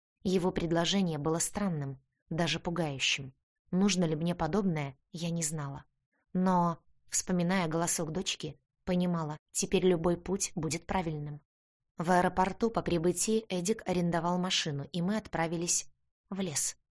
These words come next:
Дремучий, высокий и страшный. Как из тех сказок, что я читала Даше в детстве.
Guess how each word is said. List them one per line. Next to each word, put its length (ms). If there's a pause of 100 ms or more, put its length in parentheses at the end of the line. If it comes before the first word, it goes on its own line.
(240)
Дремучий, 640
высокий 460
и 120
страшный. 600 (380)
Как 200
из 100
тех 220
сказок, 440
что 200
я 120
читала 360
Даше 260
в 60
детстве. 520